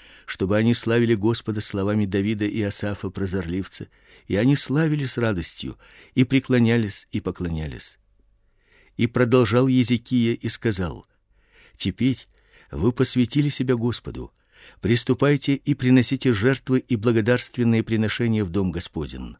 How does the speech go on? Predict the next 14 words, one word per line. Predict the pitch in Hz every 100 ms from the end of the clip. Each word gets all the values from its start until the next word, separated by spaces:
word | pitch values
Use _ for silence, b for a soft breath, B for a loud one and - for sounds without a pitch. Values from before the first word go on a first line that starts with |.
| _ _ _ _ _ _ _ _ b b b _
И | 135
понесло | 147 151 160 147 135 156
всё | 127 - - 151
собрание | - 147 131 139 131 120
жертвы | 107 82 131 - - 107 - b b b
и | 104
благодарственные | 107 127 120 127 131 - 123 117 107
приношения, | 104 92 82 101 104 95 85 _ b b b b
и | - 113
всякий, | - 139 135 - 120
кто | - 113
расположен | 113 - 110 107 110 110
был | 98 92
сердцем, | - 117 120 - 107